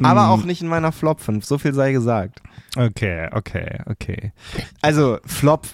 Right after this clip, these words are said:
Speaker 1: ist immer super schwer, finde ich, festzulegen. Top geht eigentlich immer leicht, aber für einen Flop bei dem Kram, den wir gucken, muss schon echt eine Menge schief gehen. Ich mein,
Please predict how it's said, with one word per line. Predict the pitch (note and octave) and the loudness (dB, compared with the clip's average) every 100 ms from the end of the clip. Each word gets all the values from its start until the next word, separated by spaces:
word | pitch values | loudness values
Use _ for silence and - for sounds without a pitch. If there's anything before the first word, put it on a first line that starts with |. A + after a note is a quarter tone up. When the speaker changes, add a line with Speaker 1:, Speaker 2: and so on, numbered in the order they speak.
| - | 0
Speaker 1:
ist | C#3 | 2
immer | D#3 C#3 C3+ C3 | 2 2 4 2
super | A#2+ C3 C#3+ B2+ B2+ | 2 2 2 4 4
schwer, | B2 - B2 C3+ D3+ | 2 0 2 4 2
finde | - D#3+ D#3+ | 0 0 2
ich, | E3 E3 - - | 0 -2 -12 -12
festzulegen. | - D#3+ - - D#3 D3+ E3 D#3+ | -2 -2 -2 -2 0 2 2 0
Top | - F#3 - | 0 0 0
geht | D#3 D3 | -2 -2
eigentlich | C3+ C#3+ | -2 -2
immer | B2 C#3+ | -2 0
leicht, | B2 B2 D#3+ - - | 2 2 2 -2 -2
aber | A#2+ A2+ G#2+ - - - | 2 2 0 -8 -20 -14
für | - C3 | 0 0
einen | G2+ - | 0 -10
Flop | - - B2+ C#3 - - - | -8 0 4 4 2 -8 0
bei | A2+ | 2
dem | A#2+ B2 | 4 0
Kram, | - A2+ B2+ | 0 0 2
den | B2+ A2+ | 0 2
wir | A#2 | 0
gucken, | - A#2+ A2+ | 2 -2 0
muss | A2 - | -2 -2
schon | - | -6
echt | A#2 - | -8 -6
eine | G#2+ | -2
Menge | F#2+ G2 G2+ | 0 0 0
schief | - A2+ | -2 -2
gehen. | B2 | 0
Ich | |
mein, | D3+ E3+ | 0 0